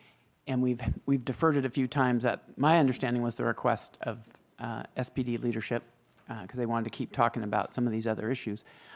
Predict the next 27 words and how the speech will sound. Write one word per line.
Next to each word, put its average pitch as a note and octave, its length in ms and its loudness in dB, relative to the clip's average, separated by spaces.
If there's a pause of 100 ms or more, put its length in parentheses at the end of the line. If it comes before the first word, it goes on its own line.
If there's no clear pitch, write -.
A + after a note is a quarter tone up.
(120)
But C3 140 0
I F3 100 6
just G3 200 4
wanna D3 160 4
be C3+ 120 0
clear, C#3 500 0 (1000)
'cause A#2+ 160 -4
I'll C#3+ 420 4 (320)
either B2+ 260 0
go C3+ 260 4
with C#3 220 0
the B2 100 -8
deferral, E3+ 560 2 (100)
if - 140 -12
that's C#3 240 4
what - 80 0
you F3+ 100 6
wanna E3+ 220 6
do, F3+ 240 4
or C3 80 4
if C3+ 80 -2
you B2+ 100 2
want D3+ 140 4
us E3+ 80 0
to D#3+ 100 0
vote D#3 380 4
tonight, F3 440 4